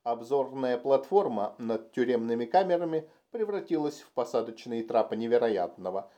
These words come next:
Масса здания раздавила бы её.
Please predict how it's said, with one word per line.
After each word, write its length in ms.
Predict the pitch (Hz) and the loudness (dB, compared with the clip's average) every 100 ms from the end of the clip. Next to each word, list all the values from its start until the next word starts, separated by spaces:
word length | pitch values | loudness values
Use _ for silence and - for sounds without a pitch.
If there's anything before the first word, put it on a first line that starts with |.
| _ | _
Масса 520 | - 123 120 - - 123 | -16 -2 -2 -2 -6 -6
здания 600 | 131 170 170 160 160 - | 4 4 4 0 0 2
раздавила 720 | 151 143 139 123 120 170 139 | 4 4 4 0 2 0 0
бы 160 | 95 98 | 0 -2
её. 400 | 98 95 95 98 | -4 -8 -8 -10